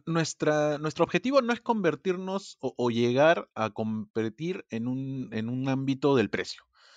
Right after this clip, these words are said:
Nuestro objetivo es venir a traer, eh, productos de calidad, con innovación, con tecnología. Traemos el A D N de Huawei, digamos, aprendido. Muchos, de hecho, de los colaboradores que antes, eh, digamos, trabajaban en Huawei, hoy han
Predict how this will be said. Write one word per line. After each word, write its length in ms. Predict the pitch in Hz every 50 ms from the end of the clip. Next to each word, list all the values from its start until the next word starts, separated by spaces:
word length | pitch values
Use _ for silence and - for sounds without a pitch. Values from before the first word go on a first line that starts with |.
| - - _ _ -
Nuestro 200 | 117 113 - 123
objetivo 280 | - 127 120 160 180
es 60 | 185 156
venir 240 | 147 139 151 147
a 80 | 156 151
traer, 360 | - 123 107 120 123 131 135 _ _ _ _ -
eh, 320 | - 110 104 101 95 95 92
productos 420 | - 104 104 113 117 107 127 120 123
de 100 | 117 -
calidad, 480 | - 101 87 90 92 92 110 151 - _ _ -
con 180 | 107 95 92
innovación, 680 | 92 92 90 92 87 82 82 - 107 104 107 117 127 120
con 140 | - 101 -
tecnología. 720 | - 85 85 90 87 85 - - - 110 117 123 127 - _ _ - _ _ _ _ -
Traemos 480 | - 110 117 135 147 151 160 151 -
el 140 | - 110 113
A 100 | 120 123
D 220 | 123 127 127 123
N 260 | 127 127 127 127 127 117
de 80 | 98
Huawei, 500 | - - 110 98 92 90 101 120 - - _ _ -
digamos, 440 | 98 92 95 98 98 101 98 - - 92
aprendido. 760 | 92 90 - 95 95 95 101 104 113 117 117 110 113 131
Muchos, 360 | 131 104 110 110 - 127 110 98
de 80 | 98
hecho, 240 | 98 - - 113 104
de 140 | - 95 90
los 140 | 82 82 -
colaboradores 840 | - 92 87 82 85 87 87 87 87 85 85 98 120 139 127 104 98
que 140 | _ - 92
antes, 540 | 98 110 110 104 - 95 95 90 - - _ _ -
eh, 300 | 90 87 80 80 78 76
digamos, 380 | 78 82 90 92 98 - - _ _ _
trabajaban 600 | - 95 87 87 85 - 117 113 98 92 92 85
en 100 | 80 82 -
Huawei, 420 | 104 98 95 95 95 98 98 - - _
hoy 320 | - 117 123 120 107 - -
han 320 | - 123 123 120 104 98